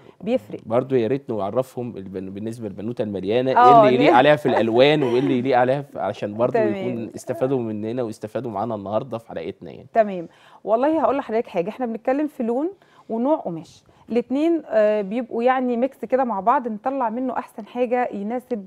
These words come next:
Speaker 1: آه، البشره ويناسب الوزن.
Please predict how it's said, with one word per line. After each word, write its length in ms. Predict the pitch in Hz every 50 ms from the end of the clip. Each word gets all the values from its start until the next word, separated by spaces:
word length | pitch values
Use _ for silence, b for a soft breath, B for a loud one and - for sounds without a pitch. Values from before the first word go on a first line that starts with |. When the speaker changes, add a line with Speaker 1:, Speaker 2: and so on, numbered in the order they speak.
| 185 208
Speaker 1:
آه، 340 | 196 190 185 185 - -
البشره 640 | 196 185 185 185 180 180 208 202 - - - 233 220
ويناسب 500 | 214 202 180 190 208 240 233 - 247 208 202 -
الوزن. 760 | 202 208 214 214 214 208 - _ _ 208 208 190 165 160 160